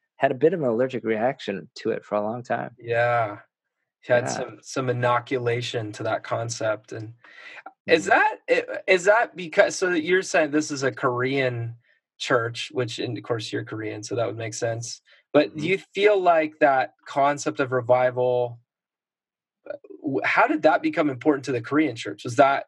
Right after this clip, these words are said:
Speaker 2: as a result of past experiences, like in the early
Speaker 1: Oh,
Speaker 2: twentieth century?
Speaker 1: absolutely. Yeah, yeah.
Speaker 2: Yeah.
Speaker 1: That's right, right. At the turn of the twentieth century, uh, I don't know if you know, but, uh, you know, Korea,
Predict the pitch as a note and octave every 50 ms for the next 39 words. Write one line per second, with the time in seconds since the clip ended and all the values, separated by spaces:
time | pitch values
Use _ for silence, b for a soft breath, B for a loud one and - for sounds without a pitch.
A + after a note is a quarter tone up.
0 | - - C3 C3+ B2+ C3 C3 B2+ B2+ B2+ A#2+ A2+ A#2+ B2 B2+ C3 - - B2 B2+
1 | A#2 - - - - A#2 A#2 A#2 A#2+ B2 - - - - - - _ _ _ _
2 | _ _ _ _ _ _ _ _ _ _ _ - - - - - - B2 A#2+ B2+
3 | C#3 D3+ E3 E3 E3 - F#3 F#3 F#3+ F#3 F3+ - B2 A#2+ A#2 A2+ A2 G#2+ - -
4 | - B2 A#2+ - - A#2+ A#2+ A#2 - - A#2+ A2 - A2 B2+ - - - - -
5 | - - D#3 D#3 D#3+ E3 F3 D3+ C#3 B2 A#2 G2+ C3+ D#3 E3+ E3+ E3 D#3 B2+ A2+
6 | A2 A2+ _ _ _ _ _ _ - G#3+ A#3+ - - A#3 G3 F#3+ G3 D3+ - D3+
7 | D3+ D3+ - - F#3+ F#3 E3+ D#3 D3 - - E3 D#3 D3 C#3 - F3 C#3+ C#3+ -
8 | - D#3+ D#3+ E3+ E3 B B B B B B B D3 D3+ - - D#3+ - D3+ D#3
9 | E3 E3 D#3+ D#3 C#3 D3 D3 D3 D3 B2+ B2+ C3 - - - A2+ A2 A2 G#2+ A2
10 | A2 - B2+ - _ _ _ - - D3+ A#2+ G2 - - - - G#3 G#3+ E3+ A2+
11 | G#2 G2+ A#2+ -